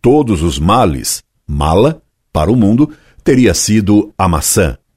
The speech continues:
mala. O que Deus proibiu comer foi o fruto da árvore do conhecimento do bem e do mal.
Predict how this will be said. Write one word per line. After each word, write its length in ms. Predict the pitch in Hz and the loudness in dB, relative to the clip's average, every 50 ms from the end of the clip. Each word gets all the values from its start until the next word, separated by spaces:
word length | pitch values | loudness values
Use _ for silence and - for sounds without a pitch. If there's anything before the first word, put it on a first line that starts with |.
| _ _ _ _ _ | _ _ _ _ _
mala. 540 | - 73 73 78 78 73 67 62 57 50 - _ _ _ _ _ _ _ _ _ _ | -8 -4 -2 -2 0 0 -2 -4 -6 -8 -12 _ _ _ _ _ _ _ _ _ _
O 80 | - 90 | -6 -4
que 140 | - - 98 | -2 0 2
Deus 240 | 107 131 139 - | 2 2 2 0
proibiu 400 | - - 131 127 113 90 92 90 | 0 0 0 2 2 2 0 0
comer 400 | - - 107 101 113 139 170 170 - - _ _ _ | 2 2 2 2 4 2 0 -2 -4 -10 _ _ _
foi 180 | - - 135 | -2 0 2
o 80 | 131 110 | 2 0
fruto 460 | - - - 143 170 190 180 - 165 | 0 0 0 2 2 2 0 0 0
da 120 | 123 104 82 | 0 2 2
árvore 420 | 87 104 123 135 113 117 117 113 | 2 2 2 0 0 0 0 0
do 100 | 101 101 | 0 -2
conhecimento 720 | - 107 104 101 98 92 - 101 95 110 135 160 156 - 156 | 0 0 0 0 0 0 -2 0 0 0 0 0 0 0 0
do 80 | 117 | 0
bem 220 | 95 85 101 98 95 | 0 0 0 0 0
e 20 | |
do 120 | 90 95 92 | 0 0 0
mal. 300 | 90 76 64 58 55 | 0 0 -2 -4 -8